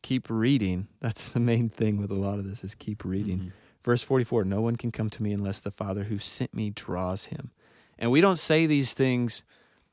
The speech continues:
Speaker 1: to put fear in people's lives, like, "If you think you've been saved, well, you're probably not." That's not what we're doing. Uh,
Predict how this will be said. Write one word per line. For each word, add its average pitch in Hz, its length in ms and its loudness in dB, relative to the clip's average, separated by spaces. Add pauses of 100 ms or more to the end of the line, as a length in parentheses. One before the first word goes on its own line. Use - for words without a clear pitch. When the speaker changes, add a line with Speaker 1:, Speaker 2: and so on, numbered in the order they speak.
(260)
Speaker 1:
to 131 120 0
put 123 240 6
fear 143 640 2
in 127 180 -6
people's 127 380 -6
lives, 120 520 0
like, 95 320 -8
"If - 200 -12
you 95 80 -6
think 113 320 -6
you've 110 160 -4
been 107 200 -2
saved, 107 420 -2
well, 95 120 -4
you're 90 120 -6
probably 87 260 -8
not." - 200 -14
That's 120 240 -2
not 117 260 0
what - 180 -4
we're 95 100 -6
doing. 87 360 -8 (720)
Uh, 92 320 -4